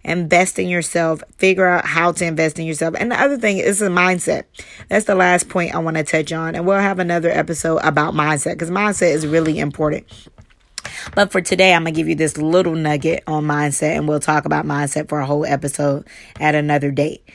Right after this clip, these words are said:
But mindset is about, you feel like, "Oh, you know, I can't spend five thousand dollars on no coach," but you wanna charge a client five thousand.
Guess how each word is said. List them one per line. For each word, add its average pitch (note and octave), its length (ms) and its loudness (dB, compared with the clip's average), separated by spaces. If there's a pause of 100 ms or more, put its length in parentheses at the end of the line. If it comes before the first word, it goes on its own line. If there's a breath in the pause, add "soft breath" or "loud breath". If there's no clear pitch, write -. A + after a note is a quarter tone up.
(300 loud breath)
But F#3 260 4
mindset F#3 800 2
is E3 180 -2
about, D#3+ 400 -2 (320 loud breath)
you A3 420 0
feel F#3+ 380 4
like, F3 380 2
"Oh, B3 220 6
you G#3+ 160 2
know, B3 100 0
I A#3+ 160 2
can't C#4+ 240 -4
spend B3 340 -2
five G#3+ 280 2
thousand G#3 380 0
dollars G3 540 0 (360 soft breath)
on G3+ 220 2
no G3 180 2
coach," - 500 2 (440 soft breath)
but A#3+ 480 6 (100)
you G3 180 -2
wanna F#3 200 2
charge F#3 300 4
a D#3+ 60 0
client F3 440 2
five D#3+ 240 2
thousand. - 460 -6